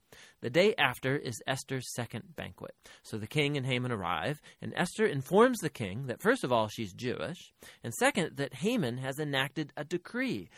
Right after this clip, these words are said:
to murder her and to murder Mordecai, who saved his life, and to murder all of the Jews. Now, the king's had a lot to drink, so when he hears this news, he goes into yet one more drunken rage, and he orders that Haman be impaled on the very stake he made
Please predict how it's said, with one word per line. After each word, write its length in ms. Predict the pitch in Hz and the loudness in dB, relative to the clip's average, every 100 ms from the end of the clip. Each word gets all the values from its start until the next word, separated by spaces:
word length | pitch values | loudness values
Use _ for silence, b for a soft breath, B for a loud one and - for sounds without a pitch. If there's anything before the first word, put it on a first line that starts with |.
| B | B
to 80 | - | -4
murder 420 | 151 208 185 135 - | 0 2 2 0 -2
her 400 | 185 156 101 202 - B | 2 2 2 -2 -10 B
and 160 | - 214 | -4 0
to 60 | 180 | 4
murder 280 | 160 135 | 4 4
Mordecai, 640 | 123 135 208 - 95 90 147 | 4 4 4 2 0 0 -2
who 240 | 123 113 | -2 -4
saved 340 | - 117 110 92 | -4 -6 -4 -6
his 160 | 87 | -6
life, 360 | - 143 92 151 | -2 0 -2 -4
and 200 | - 214 | -4 0
to 60 | 247 | 2
murder 320 | 165 170 190 | 2 2 4
all 120 | 139 | 2
of 120 | 165 185 | 0 -6
the 80 | |
Jews. 600 | 196 - 370 160 - - - B B B B | -8 -4 -2 -4 -8 -18 -20 B B B B
Now, 100 | 147 | -4
the 80 | 180 | -2
king's 320 | 226 226 190 | -2 -2 0
had 140 | 143 | 0
a 40 | 123 | 4
lot 240 | 113 - | 2 2
to 100 | 160 - | -6 -8
drink, 360 | - 269 - - | 0 0 0 -6
so 200 | - 156 | 0 2
when 160 | 151 151 | 2 0
he 80 | |
hears 400 | 160 208 196 196 | 0 4 4 4
this 200 | 185 202 - - | 2 0 -2 -6
news, 380 | 131 120 120 139 | 0 2 0 -2
he 120 | 147 | 0
goes 260 | 139 139 135 | 2 2 2
into 340 | 147 151 147 | -2 -4 -4
yet 380 | 139 127 123 - _ _ | -2 0 0 -2 _ _
one 220 | - 127 131 | -4 -2 2
more 280 | 160 139 | 4 4
drunken 420 | 104 104 92 90 82 | 2 -2 -4 -6 -8
rage, 420 | 80 50 - - B B B | -8 -10 -14 -20 B B B
and 120 | 120 | -4
he 100 | 135 | 0
orders 420 | 165 160 180 156 | 6 6 6 2
that 180 | 107 - | -2 -2
Haman 460 | 185 226 160 85 80 - | 4 6 6 0 -8 -8
be 180 | 110 104 | -8 -6
impaled 580 | 98 - 131 117 107 | -8 -4 -2 0 -2
on 120 | 101 92 | -4 -8
the 60 | |
very 340 | 90 135 147 143 | -2 2 2 0
stake 460 | - 110 104 - - | -2 -2 -2 -4 -8
he 120 | 113 | -6
made 380 | 95 92 87 | -4 -6 -8